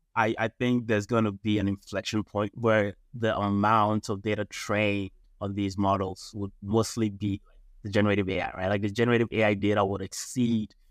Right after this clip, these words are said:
the, you know, the internet data that we've been training models with. And I don't know what would happen then, but yeah, that was, like, really cool observation.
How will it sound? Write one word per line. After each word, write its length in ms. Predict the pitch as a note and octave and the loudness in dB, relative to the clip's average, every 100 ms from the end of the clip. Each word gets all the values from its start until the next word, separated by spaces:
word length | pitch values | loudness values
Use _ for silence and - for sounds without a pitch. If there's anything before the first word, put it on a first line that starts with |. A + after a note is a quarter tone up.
| - _ - | -20 _ -2
the, 180 | G#2 G#2 | 2 4
you 80 | |
know, 140 | G2+ F#2 | 4 2
the 120 | - | 0
internet 380 | A#2 G#2+ G#2+ G2+ | 0 2 0 0
data 240 | G2+ G2+ | 0 2
that 140 | G2 G2 | 2 0
we've 140 | G2 | -4
been 100 | G#2 | -12
training 320 | - G2 G2 | -6 0 2
models 400 | G2 F#2+ F#2+ F#2 | 2 0 -4 -6
with. 180 | - _ _ | -14 _ _
And 240 | G2+ G2+ F#2 | -6 -4 0
I 60 | |
don't 100 | G#2+ | 2
know 100 | A2+ | 4
what 140 | A2 G#2 | 2 2
would 120 | G2+ | -2
happen 460 | - A2+ B2+ A2 G2 | -2 0 2 0 -2
then, 200 | F#2 F2+ | -4 -14
but 140 | E2+ - | -20 -12
yeah, 280 | G2 G#2+ F2+ - | -6 -6 -6 -8
that 120 | G#2 | -8
was, 260 | G2+ G2+ - | -8 -12 -18
like, 140 | _ _ _ _ _ | _ _ _ _ _
really 260 | A#2 A#2 A2 | 2 2 2
cool 240 | - A#2 | -4 -4
observation. 640 | G2+ A2 G2+ G#2 G2 - | -4 -8 -12 -12 -12 -12